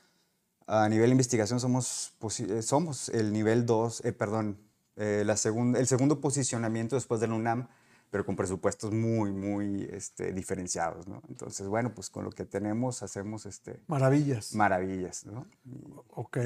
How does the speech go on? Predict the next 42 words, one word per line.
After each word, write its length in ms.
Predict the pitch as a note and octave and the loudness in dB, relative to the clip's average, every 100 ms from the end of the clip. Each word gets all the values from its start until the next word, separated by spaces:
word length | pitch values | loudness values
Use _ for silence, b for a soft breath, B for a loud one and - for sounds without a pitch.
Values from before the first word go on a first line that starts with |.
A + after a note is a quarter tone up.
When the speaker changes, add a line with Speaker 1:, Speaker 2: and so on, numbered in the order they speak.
| E3 | 2
Speaker 1:
y 40 | F#3 | 0
Speaker 2:
o 100 | B2+ | 2
sea, 320 | F3+ E3 E3 | 4 4 4
eh, 80 | C#3+ B2+ _ _ _ | -2 -6 _ _ _
eh, 60 | B2 - - | -18 -18 -16
no, 1160 | C#3+ B2 B2 C3 C3 C3+ C3+ C#3 C#3+ D3 D3 - | -10 -6 -4 -2 0 0 0 2 2 2 2 2
así 260 | C#3 A#3 | 2 4
nada 240 | A#3 A3+ A3+ | 4 6 6
más 200 | G#3+ G3+ | 6 4
de 60 | |
entrada 440 | G#3 - F3+ G#3 A#3+ | 2 4 6 6 6
y 60 | |
platicando, 840 | D#3+ D#3 C3+ C3+ E3+ F#3+ G#3 G#3+ - | 2 0 -2 0 2 2 2 2 2
eh, 180 | D3 C3+ | 0 0
resulta 480 | C#3 - G3 F#3+ G3+ | -2 0 2 2 2
ser 340 | - F#3+ F#3+ | 4 4 2
que 100 | F3+ | -2
tenemos 540 | - D3 D#3+ F3+ E3+ | 0 2 2 2 0
un, 560 | F3 E3+ F3 F3 E3 C#3+ | 0 0 0 0 -2 -2
un 120 | D#3 D#3 | -4 0
cuerpo 480 | - F3+ D#3+ F#3 | 8 8 8 4
de 260 | E3+ D3+ C#3 | 4 4 0
investigadores 720 | C3 C3 - D3 C#3 D#3 F3+ | -2 -2 0 2 4 6 4
dentro 300 | E3+ C#3+ D3 | 2 0 0
de 40 | C#3 | -2
la 100 | C3 | -2
Facultad 420 | C3 C#3 C3 E3 | -4 -4 2 2
de 60 | |
Arquitectura 600 | E3 D#3+ C#3+ - F#3 G3 | 2 -4 -6 2 2 2
que, 280 | G3 C#3+ B2 b b b b b b _ - | 0 -2 -2 b b b b b b _ -4
que 80 | |
están 340 | C#3 E3 F3 F3 | 4 6 6 4
reconocidos 1120 | E3+ D#3 - D3+ C#3+ E3+ A3 A#3+ A#3+ - - | 4 4 6 4 6 4 6 8 8 4 0
en, 300 | D#3 D3 C#3+ | 0 0 -2
en 260 | C3+ C3+ B2+ | -2 -2 -2
su 160 | D3+ | -4
trabajo 460 | C3+ C#3 F3+ F#3+ G#3 | 0 4 4 4 4
y 40 | |
en 80 | D#3+ | 2
su 140 | C3 | 0
desarrollo, 640 | D#3 B2+ C#3+ C3 F3 F#3+ F#3+ | -2 0 -2 2 4 6 4
digamos, 520 | D3+ D#3 E3+ F3+ | 4 4 2 -2